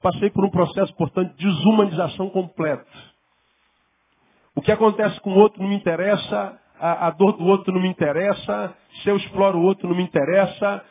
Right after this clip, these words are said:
se eu brinco com o sentimento do outro não me interessa, se eu abuso do poder sobre o outro não me interessa,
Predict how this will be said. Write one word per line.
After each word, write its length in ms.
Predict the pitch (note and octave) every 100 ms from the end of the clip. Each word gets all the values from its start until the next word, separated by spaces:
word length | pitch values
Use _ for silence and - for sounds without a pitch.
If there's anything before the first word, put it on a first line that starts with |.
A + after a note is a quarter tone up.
| _ -
se 60 |
eu 100 | F#3+
brinco 380 | D#3 F3+ G#3 G3
com 140 | D#3 F#3
o 40 |
sentimento 480 | - F#3 F3+ F#3 -
do 80 | E3+
outro 160 | F3
não 80 | E3
me 60 | E3+
interessa, 720 | E3 D3 E3 G3+ - G#3 G3 - _ -
se 60 |
eu 120 | G3 F#3+
abuso 340 | D3+ G3+ D#3+
do 100 | F#3+
poder 400 | F3+ E3+ F3 F#3 - -
sobre 220 | - E3+
o 60 | F3
outro 200 | F3 F3
não 60 | E3
me 80 |
interessa, 760 | E3 D3 C#3+ G3+ G3 - G3+